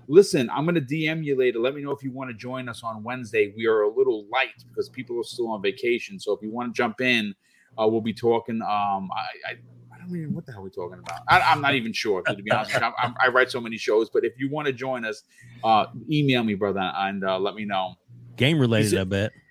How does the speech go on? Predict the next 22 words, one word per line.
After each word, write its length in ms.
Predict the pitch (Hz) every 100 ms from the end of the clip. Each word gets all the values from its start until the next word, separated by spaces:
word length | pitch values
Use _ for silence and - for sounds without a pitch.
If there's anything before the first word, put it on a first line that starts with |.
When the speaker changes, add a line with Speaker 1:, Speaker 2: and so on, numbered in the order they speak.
| _ - -
Speaker 1:
Oh, 180 | 160 151 135
oh, 100 | 127
yes, 200 | 113 107
I'm 100 | 110
sure. 320 | - 117 95
He 160 | 87 139
sa-, 140 | -
he 200 | 147 151
says 420 | 151 165 139 131
this 280 | 110 147 139
after 220 | 127 123
dropping 320 | 113 120 110 107
a 40 |
very 200 | 104 107
generous 400 | 107 104 98 -
ten 380 | - - 165 147
dollar 320 | 147 147 -
super 260 | - 151 139
chat. 280 | 147 151 143
"The 120 | 139
entire 360 | 123 - 233 254
discussion 520 | 151 - 180 202